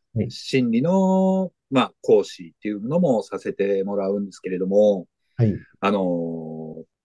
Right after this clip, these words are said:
Speaker 2: どこの場面でもやっぱり緊張っていうのは、最初の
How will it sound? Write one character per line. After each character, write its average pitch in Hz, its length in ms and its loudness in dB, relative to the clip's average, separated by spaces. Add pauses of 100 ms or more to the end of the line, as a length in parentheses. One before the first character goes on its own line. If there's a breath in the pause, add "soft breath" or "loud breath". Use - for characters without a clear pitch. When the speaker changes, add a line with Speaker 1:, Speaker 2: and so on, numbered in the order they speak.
Speaker 2:
ど 156 100 4
こ 185 80 4
の 196 100 4
場 214 140 4
面 190 200 -2 (200)
で 143 240 -2
も 127 280 2
や 107 100 -2
っ - 60 -18
ぱ 123 120 0
り 101 180 -6
緊 127 200 -4
張 117 280 2
っ 120 40 -8 (140)
て - 60 -6
い 101 60 -2
う - 20 -4
の 95 140 0
は、 85 220 -12 (260)
最 127 160 0
初 131 100 2
の 110 220 4